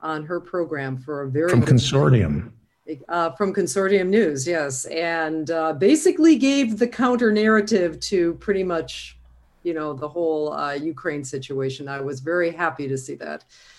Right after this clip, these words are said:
Speaker 1: The other thing is that
Speaker 2: By the way, we, by the way, Ukraine not going well for Zelensky.
Speaker 1: Uh, it's weird how just about everything Scott Ritter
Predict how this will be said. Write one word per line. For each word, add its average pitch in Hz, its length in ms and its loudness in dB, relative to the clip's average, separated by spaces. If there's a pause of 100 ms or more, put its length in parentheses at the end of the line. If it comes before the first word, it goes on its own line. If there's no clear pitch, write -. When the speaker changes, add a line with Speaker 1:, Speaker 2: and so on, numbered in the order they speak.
(340)
Speaker 1:
The 214 140 2
other 330 200 2
thing 196 420 0
is 170 420 -4
that 175 320 0
Speaker 2:
By 226 100 6
the 220 100 6
way, 196 160 6
we, 202 340 6
by 214 200 2
the 208 80 6
way, 170 140 6
Ukraine 139 880 6 (540)
not 147 200 2
going 180 340 6
well 71 280 0 (540)
for 92 360 2 (360)
Zelensky. 82 720 0 (1080)
Speaker 1:
Uh, 240 440 2 (720)
it's 254 260 0
weird 208 760 4 (280)
how 208 440 -2 (120)
just 254 240 -8
about 233 380 -2
everything 233 600 -2
Scott 208 520 -2
Ritter 147 680 -4